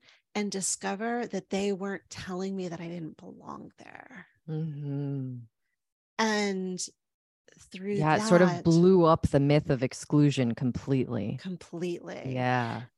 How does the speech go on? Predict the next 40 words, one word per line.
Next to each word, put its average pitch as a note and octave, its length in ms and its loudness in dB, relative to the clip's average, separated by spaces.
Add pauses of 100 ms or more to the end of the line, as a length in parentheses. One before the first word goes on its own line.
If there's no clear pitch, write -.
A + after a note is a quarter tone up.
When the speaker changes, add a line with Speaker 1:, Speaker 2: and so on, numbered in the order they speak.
(200)
Speaker 1:
And A#3+ 200 -2
there A3+ 100 0
were A3 120 -2
so C4 320 -2
ma-, C4+ 140 -2
there A3+ 140 0
are A3 40 -2
so C#4+ 200 0
many D4 200 4
layers F3 520 0
to F3 160 -10
this. - 560 -10 (460)
Um, F#3 480 -4 (440)
one A#3+ 540 0 (100)
is F#3 600 0 (180)
that F3+ 680 -2 (680)
I G#3 200 2
was A3+ 200 -2
looking G#3+ 320 -4
at F3+ 180 -6
all, F#3+ 300 -4
because G3+ 220 -8
I'm A3+ 180 0
comparing A3 420 -4
myself F#3 380 -4
to - 160 -8
other E3+ 260 -6
women. - 520 -14 (600)
So - 180 -6
I'm G3 200 -4
looking A#3 320 -8
at G3 80 -4
all F#3 140 -2
the G#3+ 140 -6
other G3 180 -6
cisgender F3+ 600 -6
women E3+ 300 -8
in D#3+ 140 -8
the E3 140 -8
room D#3+ 640 -10